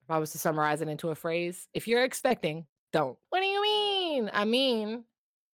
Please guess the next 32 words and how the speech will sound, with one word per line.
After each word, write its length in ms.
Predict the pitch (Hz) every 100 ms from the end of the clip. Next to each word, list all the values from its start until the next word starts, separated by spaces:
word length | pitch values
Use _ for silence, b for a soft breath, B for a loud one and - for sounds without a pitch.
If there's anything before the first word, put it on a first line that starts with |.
| _ -
if 160 | 190
you 160 | 254 320
automatically 680 | 254 285 262 262 254 254 233
are 80 | 214
expecting 400 | - 240 240 220
something 280 | 240 240
from 140 | 233 214
somebody 260 | 233 226
you 140 | 220 226
trying 240 | 262 233
to 60 | 196
be 160 | 220 233
with 220 | 233 233
or 120 | 196
trying 200 | 180 220
to 80 | 190
be 160 | 208 175
around, 500 | 175 208 220 220 214
share 220 | 214 202
energy 360 | 208 214 196 208
with 160 | 202
in 60 | 170
any 240 | 202 226
type 240 | 226 220 220
of 80 | 202
motherfucking 460 | 208 220 214 208
way, 200 | 208 220
whether 180 | 196 165
that's 180 | 151 151
platonic, 480 | 175 - 196 208 185
romantic, 400 | 180 202 202 170
whatever, 360 | 175 214 240